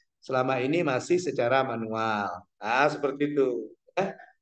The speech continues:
Bisa juga mentor mengatakan, "Dan apa yang akan Bagus lakukan ini sudah sesuai dengan, eh, jabatan dia di Dinas Perhubungan sebagai apa?" Itu seperti itu mentor. Ya. Oke, makanya kalian harus sebelum seminar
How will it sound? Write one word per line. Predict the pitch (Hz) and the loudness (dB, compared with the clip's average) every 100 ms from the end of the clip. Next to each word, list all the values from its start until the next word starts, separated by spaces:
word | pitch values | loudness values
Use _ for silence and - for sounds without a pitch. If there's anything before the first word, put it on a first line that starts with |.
| _ _ | _ _
Bisa | - 135 | -10 -6
juga | 123 127 175 | 0 2 2
mentor | 147 151 | 0 -2
mengatakan, | 147 143 143 196 202 _ _ - | 0 -2 0 -2 -2 _ _ -4
"Dan | 127 131 175 202 | 0 2 2 0
apa | 151 147 202 | -4 -2 -2
yang | 190 | -2
akan | 160 170 | -4 0
Bagus | 147 139 147 147 | 0 2 -2 -2
lakukan | 135 139 139 127 | -2 -4 -6 -8
ini | 113 120 147 185 - | -10 -8 -2 -2 0
sudah | 139 | 2
sesuai | 135 139 - 123 143 175 - | 2 0 -4 2 2 2 -4
dengan, | - 131 139 160 196 277 359 - _ _ | -8 -2 2 2 2 0 -4 -12 _ _
eh, | 123 123 | -6 -2
jabatan | 120 120 127 139 | -2 0 0 0
dia | 123 120 120 131 165 190 220 | 0 0 2 4 4 2 -2
di | 214 202 | -6 -8
Dinas | 202 131 - | -10 -14 -14
Perhubungan | 127 117 - 120 131 151 175 175 | -14 -10 -8 -4 2 2 2 -2
sebagai | - 110 101 131 139 | -4 -4 0 0 0
apa?" | - _ 104 104 - | -4 _ -8 -8 -10
Itu | - 147 | -16 -10
seperti | 147 156 127 135 | -8 -4 -2 0
itu | 123 | 0
mentor. | 117 117 117 110 _ _ _ _ _ _ - | 0 -8 -16 -20 _ _ _ _ _ _ -10
Ya. | 170 - - - _ _ _ _ | -8 -8 -10 -18 _ _ _ _
Oke, | 127 117 113 | -8 -6 -6
makanya | 127 139 185 208 - - | -2 0 0 -2 -8 -6
kalian | - 156 156 | 0 2 2
harus | 139 - | 0 -2
sebelum | 143 139 139 135 | -2 0 0 -2
seminar | - 131 | -8 -4